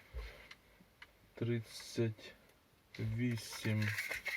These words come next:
міліметрів ширина, сто двадцять шість довжина. Вона тут щось якась криво порізана. Оце до сюди я міряв. А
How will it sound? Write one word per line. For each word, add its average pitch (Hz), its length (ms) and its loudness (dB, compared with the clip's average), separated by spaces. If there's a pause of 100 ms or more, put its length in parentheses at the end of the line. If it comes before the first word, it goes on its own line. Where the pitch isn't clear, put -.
(120)
міліметрів 117 760 4
ширина, 123 600 2 (680)
сто 131 680 4
двадцять 113 680 4 (220)
шість - 680 8
довжина. 117 760 4 (720)
Вона 117 540 6
тут 117 240 0
щось - 340 0
якась 107 340 2
криво 110 400 2
порізана. 135 760 2 (2500)
Оце 113 320 -4
до 110 180 0
сюди 110 320 -4
я 110 140 2
міряв. 135 360 0 (1120)
А 107 80 -2